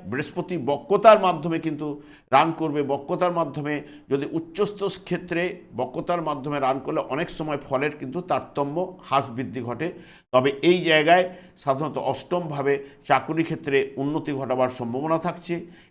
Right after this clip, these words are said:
এবং ব্যবসায় নানান দিক থেকে লাভের জায়গাটা কিন্তু নিয়ে আসতে পারে।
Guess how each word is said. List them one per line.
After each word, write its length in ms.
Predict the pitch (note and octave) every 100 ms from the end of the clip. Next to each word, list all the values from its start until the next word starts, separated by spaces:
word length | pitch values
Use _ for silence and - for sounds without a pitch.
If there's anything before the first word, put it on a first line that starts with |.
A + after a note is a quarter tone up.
| -
এবং 180 | C3 C#3 -
ব্যবসায় 720 | F#2 F2+ - D#3 F3+ F3+ F3+
নানান 360 | C#3+ B2+ D3 E3
দিক 160 | D#3+ E3 -
থেকে 160 | C3+ C3
লাভের 440 | A2 A2+ D#3+ B2+
জায়গাটা 300 | B2+ B2 C#3+
কিন্তু 220 | C#3+ C3
নিয়ে 180 | A#2+ B2+
আসতে 240 | D3 -
পারে। 240 | C#3 E3+